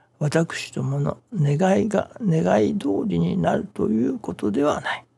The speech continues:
我が心、いつどういう中にあってでも我が心がいただけているということが、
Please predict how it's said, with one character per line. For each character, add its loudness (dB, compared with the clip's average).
我 8
が 2
心、 -4
い 2
つ -6
ど 2
う 2
い 4
う 2
中 0
に 0
あ 0
っ -2
て -6
で 2
も 0
我 2
が 0
心 -2
が 0
い -2
た 0
だ 0
け -4
て -4
い -2
る -14
と 0
い 4
う 0
こ -2
と -4
が、 -2